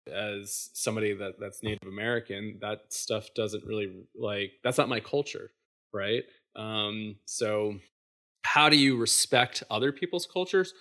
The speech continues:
learn from them, get permission, um, to maybe understand how to integrate that in, but not just taking from it, exploiting it, and trying to then, um, make it your own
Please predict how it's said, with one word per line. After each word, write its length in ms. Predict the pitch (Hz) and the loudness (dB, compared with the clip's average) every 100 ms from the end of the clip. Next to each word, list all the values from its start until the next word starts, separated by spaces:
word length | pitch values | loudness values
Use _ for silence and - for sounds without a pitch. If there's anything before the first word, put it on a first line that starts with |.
| _ 117 | _ 0
learn 360 | 120 165 254 | 4 6 4
from 300 | 226 - 101 | 2 -4 -4
them, 400 | 92 85 87 139 - _ _ _ - | -8 -14 -10 -12 -12 _ _ _ 4
get 180 | 165 - | 4 4
permission, 840 | - 117 107 175 - 92 90 156 - _ - | 0 0 2 2 2 -2 -8 -10 -12 _ -8
um, 320 | 107 104 104 | -4 -4 -4
to 100 | - | -4
maybe 360 | 110 104 104 104 | 0 2 2 -2
understand 540 | 110 110 - 110 104 | -2 -4 -4 -4 -6
how 100 | 98 | -8
to 140 | 98 - | -10 -10
integrate 480 | 101 101 101 95 - | -10 -10 -8 -10 -8
that 240 | 95 92 | -10 -8
in, 360 | 92 95 101 101 | -8 -8 -12 0
but 140 | 120 | 0
not 380 | 107 143 151 - | 2 2 2 0
just 360 | 143 127 - - | -2 0 0 -4
taking 480 | - 143 120 107 95 - | 0 0 0 -6 -8 -10
from 200 | 101 98 | -10 -10
it, 100 | - | -12
exploiting 720 | - - - 104 104 98 98 | -6 -6 -2 -2 0 -2 -4
it, 260 | 92 92 _ _ _ - | -6 -8 _ _ _ -10
and 240 | 98 95 | -8 -8
trying 340 | - 104 101 | -6 -6 -6
to 340 | 98 - 95 87 123 | -6 -8 -8 -8 -10
then, 400 | 98 98 95 95 _ _ _ | -10 -10 -10 -14 _ _ _
um, 340 | 95 95 95 90 | -12 -10 -10 -10
make 280 | 110 110 95 | -6 -6 -6
it 100 | - | -8
your 240 | 95 95 | -8 -8
own 240 | 95 85 | -8 -10